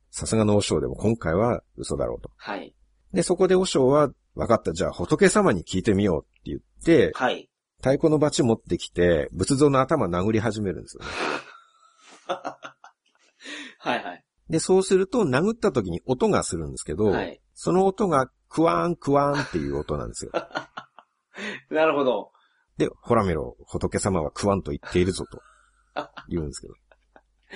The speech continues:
Speaker 2: <laughs> はい。
Speaker 1: さっき狐の時には、「仏様はバチで叩くなんてとんでもない」と言っていた
Speaker 2: はい。
Speaker 1: 和尚が、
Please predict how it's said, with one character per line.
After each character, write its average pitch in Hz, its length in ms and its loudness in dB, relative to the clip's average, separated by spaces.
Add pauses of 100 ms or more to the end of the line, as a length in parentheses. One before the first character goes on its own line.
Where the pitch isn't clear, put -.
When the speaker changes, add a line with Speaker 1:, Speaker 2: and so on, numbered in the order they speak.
(240)
Speaker 2:
<laughs> - 0 -
は 101 160 -8
い。 73 140 -16 (340)
Speaker 1:
さ - 240 -2
っ - 80 -8
き - 120 -8
狐 190 380 0
の 202 120 2
時 196 260 -2
に 147 80 4
は、 85 220 4 (240)
「仏 131 320 2
様 185 260 4
は 123 80 4
バ 101 160 -2
チ 165 100 4
で 143 80 4
叩 113 220 0
く 143 60 0
な 117 80 2
ん - 20 -6
て - 80 -6
と - 160 -2
ん 139 40 -2
で 147 80 0
も 156 80 0
な 160 100 0
い」 131 80 -2
と 82 80 -8
言 90 100 0
っ - 40 2
て - 240 -2
い - 120 -2
た 117 220 6
Speaker 2:
は 151 200 2
い。 110 200 -6
Speaker 1:
和 117 100 2
尚 107 260 0
が、 71 220 -10